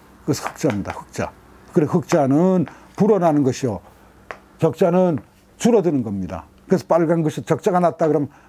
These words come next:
빨간 글씨로 쓰는 것이다. 에, 그것이 이제 하나 문자에 대한 거고. 내복, 이렇게 이제 생활이, 에, 좀 발달하자. 이에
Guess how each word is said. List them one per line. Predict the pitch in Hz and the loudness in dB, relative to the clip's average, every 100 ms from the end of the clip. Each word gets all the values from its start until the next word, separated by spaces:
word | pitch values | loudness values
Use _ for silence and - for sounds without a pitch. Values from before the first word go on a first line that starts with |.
| _ | _
빨간 | 143 147 139 139 | 0 2 2 0
글씨로 | 127 - 151 | -2 -2 -2
쓰는 | 139 196 165 | -2 -2 0
것이다. | 135 - 147 131 120 110 98 - - - 127 | 0 0 0 0 0 -4 -8 -16 -20 -8 -2
에, | 117 | -2
그것이 | 123 123 151 165 165 185 | 0 2 2 2 0 0
이제 | 143 | 0
하나 | 139 139 127 107 95 - | 0 0 0 -6 -12 -14
문자에 | - 156 160 160 135 | -4 -2 0 -2 0
대한 | 127 117 | -2 -2
거고. | 101 87 107 135 - - - - - | -4 -6 -8 -10 -16 -20 -20 -20 -4
내복, | 160 190 190 185 165 127 190 - - | 2 2 4 2 2 2 -2 -6 -8
이렇게 | 196 214 208 | 0 0 2
이제 | 202 180 | 0 0
생활이, | - 170 165 156 147 143 139 202 190 - _ _ 131 | -2 -2 0 0 0 0 2 0 -2 -10 _ _ -4
에, | 123 107 104 98 95 90 87 | -2 0 -2 -4 -6 -10 -2
좀 | 160 135 123 110 98 | 0 2 0 -2 -2
발달하자. | 147 - 151 135 131 151 - _ - | -2 0 -2 0 0 -2 -4 _ -4
이에 | 170 156 | 0 0